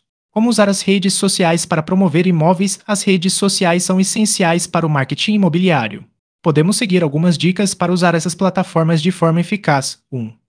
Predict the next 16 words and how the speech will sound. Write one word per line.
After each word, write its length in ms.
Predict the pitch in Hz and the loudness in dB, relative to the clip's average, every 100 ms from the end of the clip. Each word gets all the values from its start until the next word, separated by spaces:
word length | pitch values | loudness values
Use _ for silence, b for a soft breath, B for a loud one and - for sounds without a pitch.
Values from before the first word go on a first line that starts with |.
| _ | _
Postagens 480 | 214 - 196 196 196 | -6 0 0 0 -2
regulares, 640 | 185 190 147 117 117 - _ | -2 0 0 -2 -8 -14 _
compartilhar 600 | 220 220 208 233 185 165 | -4 -2 -2 -2 0 0
novidades 640 | 131 156 151 160 175 180 170 | -2 -2 0 0 -2 -6 -8
e 60 | |
fotos 420 | 151 170 180 180 | -4 -2 -2 -4
dos 180 | 151 175 | -4 -2
imóveis. 720 | 196 143 117 110 104 - - _ _ _ | -2 -2 -2 -6 -12 -14 -14 _ _ _
Dois. 460 | 190 147 120 - - _ _ - | 2 2 2 -4 -12 _ _ -6
Interação, 640 | 196 190 185 - 131 113 - _ | -4 -2 -4 -4 -8 -8 -16 _
responder 460 | 151 - 208 185 | -12 -6 -4 -2
a 40 | 185 | -4
comentários 600 | 190 196 190 165 170 151 | -4 -4 -2 -2 -2 -4
e 40 | |
mensagens 540 | 139 156 185 185 185 - | -6 -4 -2 0 -2 -2
rapidamente. 800 | 160 165 175 139 110 110 - | -6 -6 -6 -6 -8 -10 -14